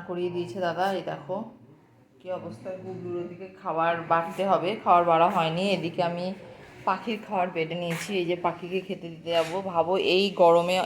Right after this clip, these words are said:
এই ছাদে এখন পাখিকে খেতে দিতে যাবো, তারপর গুবলুর খাবার বাড়বো, তারপর আমরা খাবো। চলো তাহলে আজকে এইটুকুনই। সবাই ভালো থেকো, সুস্থ থেকো, সুস্থ থেকো। গরমে অনেক অনেক করে জল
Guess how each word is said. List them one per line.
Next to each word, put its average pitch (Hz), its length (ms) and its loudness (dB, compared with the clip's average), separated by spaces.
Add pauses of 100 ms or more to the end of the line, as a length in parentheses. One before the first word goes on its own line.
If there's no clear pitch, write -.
(160)
এই 214 120 6
ছাদে 170 380 4
এখন 175 320 4
পাখিকে 160 460 -2
খেতে - 220 -10
দিতে 147 160 -6
যাবো, 139 240 -4 (480)
তারপর 180 400 6
গুবলুর 170 500 -6
খাবার 175 200 8
বাড়বো, 175 380 6 (460)
তারপর 151 320 -4
আমরা 151 280 2
খাবো। 143 300 -4 (540)
চলো 220 280 6
তাহলে 220 260 6 (500)
আজকে 185 320 -4
এইটুকুনই। 190 600 0
সবাই 160 320 2
ভালো 170 280 4
থেকো, 214 280 0 (140)
সুস্থ - 360 -6
থেকো, 170 360 0 (1120)
সুস্থ 202 260 -10
থেকো। 196 340 -6 (580)
গরমে 170 400 0 (280)
অনেক 185 240 2
অনেক 175 300 2
করে 175 180 2
জল 170 260 4